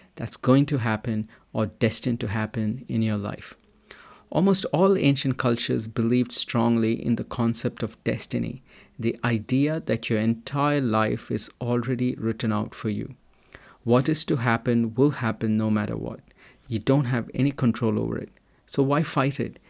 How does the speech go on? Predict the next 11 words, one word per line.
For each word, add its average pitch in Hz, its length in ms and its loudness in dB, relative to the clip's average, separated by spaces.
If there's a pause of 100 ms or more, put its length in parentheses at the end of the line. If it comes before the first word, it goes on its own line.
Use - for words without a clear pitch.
(360)
Give 160 160 4
it 170 60 6
a 156 80 4
chance 127 400 0
to - 120 -4
happen 123 520 -2 (200)
and 123 280 0
travel 120 420 0
through 117 260 0
the 113 140 0
experience. - 840 -6